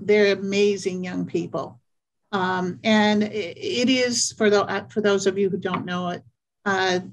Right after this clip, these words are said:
the Grizzly Center uses restorative practices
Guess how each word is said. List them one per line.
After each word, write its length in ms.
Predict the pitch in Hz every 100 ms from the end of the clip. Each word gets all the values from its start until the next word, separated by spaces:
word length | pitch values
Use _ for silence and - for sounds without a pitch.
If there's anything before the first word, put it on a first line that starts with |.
| 208 190
the 140 | - 190
Grizzly 400 | 220 220 214 208
Center 440 | 214 196 190 202 190
uses 480 | 190 202 196 196
restorative 680 | 190 180 - 190 185 180 175
practices 840 | - 185 170 - 165 185 180 180